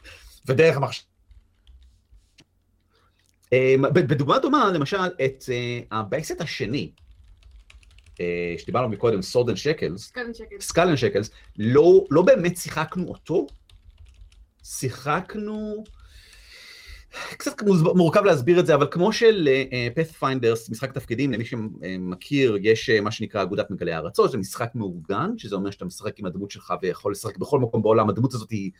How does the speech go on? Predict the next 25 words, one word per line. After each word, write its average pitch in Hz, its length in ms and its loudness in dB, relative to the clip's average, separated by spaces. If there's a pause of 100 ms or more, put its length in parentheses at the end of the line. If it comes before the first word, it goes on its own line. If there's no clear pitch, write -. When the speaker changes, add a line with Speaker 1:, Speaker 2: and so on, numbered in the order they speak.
(220)
Speaker 1:
רשמית, 123 720 -4
במרכאות. 85 480 -8 (680)
עשינו 214 300 -2
משהו 156 240 0
דומה, 92 240 0 (1400)
כ-, 107 260 0
כשזה 127 180 0
רק 135 180 -2
יצא, 92 280 -4 (140)
אני 110 200 0
ניסיתי, 110 840 -2
אה, 87 480 0
ניס-, 120 140 0 (260)
בדקנו 151 420 2
איך 92 160 -4
זה, 156 160 0
ועשינו, 151 480 -2 (680)
עשינו 262 280 0
משחק 220 520 -2 (180)
עם 185 200 0
הקלפים 180 880 -2 (680)
של - 180 -6
Skull - 260 -6
and 240 180 -2
Shackles, 359 520 0